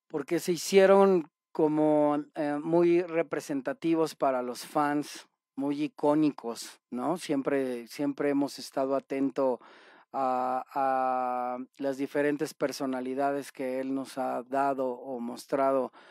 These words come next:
a lo largo de su carrera, así es que este álbum también fue como interesante porque fue ver cómo creaba otros más, ¿no? Quizás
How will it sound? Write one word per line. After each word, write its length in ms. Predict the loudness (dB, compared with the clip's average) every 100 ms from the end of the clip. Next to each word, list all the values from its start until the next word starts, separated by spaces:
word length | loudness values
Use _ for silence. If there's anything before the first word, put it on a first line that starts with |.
| -12
a 100 | -4
lo 120 | 0 2
largo 300 | 2 2 0
de 60 |
su 160 | 0 -8
carrera, 480 | -8 -4 0 4 4
así 180 | 2
es 140 | -8 -4
que 220 | -2 -2
este 260 | -4 -4 -2
álbum 360 | 0 0 -2
también 360 | -4 -8 -8 -6
fue 160 | -8 -6
como 420 | -4 -2 -4 -10 -20 -20 -20 _ _
interesante 800 | -8 -4 -4 -4 0 0 2 0
porque 300 | 0 -8 -10
fue 220 | -2 0
ver 280 | 2 0 -2
cómo 300 | -2 -2 -2
creaba 760 | -2 -2 0 0 0 0 -4 -6
otros 440 | -6 -6 -4 -6 -2
más, 320 | -2 -4 -10
¿no? 260 | -14 -14 -16
Quizás 500 | -20 0 2 2